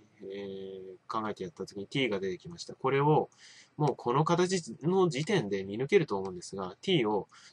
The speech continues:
ルートの中に押し込んでやると、押し込んでやって、さらに、えー、T二乗で割ってやれば、えー、まあ、この部分が出てくるわけですね。分母のところがちょうど、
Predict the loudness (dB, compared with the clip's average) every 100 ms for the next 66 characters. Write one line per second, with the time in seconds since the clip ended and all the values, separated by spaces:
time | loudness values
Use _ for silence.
0 | -2 0 4 4 2 0 -2 -2 -2 -2
1 | -4 -4 0 0 0 _ _ -20 _ _
2 | _ -8 -8 -2 -2 0 -2 -2 2 2
3 | 2 -4 -10 -10 -6 0 0 0 -4 -2
4 | 0 -2 -2 -4 -2 -2 0 -2 -4 _
5 | _ _ _ _ -10 -6 -4 -4 -6 -8
6 | -12 -16 _ _ _ _ _ -6 -6 -2
7 | 0 2 0 -4 -6 -10 -12 -16 -18 -18
8 | -16 -14 -12 -14 -16 _ -6 0 0 0
9 | -4 -4 -2 0 0 -2 -2 0 -2